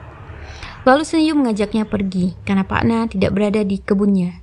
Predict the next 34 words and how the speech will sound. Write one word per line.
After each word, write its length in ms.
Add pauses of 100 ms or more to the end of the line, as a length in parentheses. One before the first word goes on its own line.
Ternyata 480
percakapan 480
mereka 480
sedang 320
dipantau 400
oleh 240
Pak 220
Na 340
yang 160
sedang 400
bersembunyi. 800 (680)
Shin 240
Yu 160
diajak 480
makan 240
malam 400
oleh 240
ayahnya 640
dan 240
juga 240
wali 240
kota. 400 (280)
Ternyata 400
mereka 400
sedang 320
membahas 400
tentang 320
kelanjutan 640
pernikahan 560
antara 240
Shin 240
Yu 160
dan 160
Yeon. 320